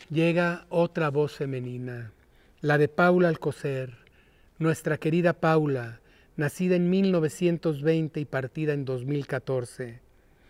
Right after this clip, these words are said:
Esa voz nos trae versos entrañables, que más acá del trueno y las potencias del cosmo y de los astros,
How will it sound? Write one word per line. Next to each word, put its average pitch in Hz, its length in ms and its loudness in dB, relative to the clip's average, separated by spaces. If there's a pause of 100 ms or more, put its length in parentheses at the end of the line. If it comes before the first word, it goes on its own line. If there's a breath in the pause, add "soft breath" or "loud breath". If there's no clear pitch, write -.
(440 soft breath)
Esa 170 260 2
voz 190 720 0
nos 160 260 -6
trae 165 400 0
versos 156 560 -2
entrañables, 127 1000 -4 (460 soft breath)
que 156 120 4
más 175 180 4
acá 190 220 4
del 175 200 4
trueno 175 680 2
y 165 80 -8
las 143 200 -2
potencias 147 880 -2 (300 soft breath)
del 131 200 -6
cosmo 151 460 2
y - 20 -2
de 131 100 0
los 131 220 -6
astros, 151 640 -4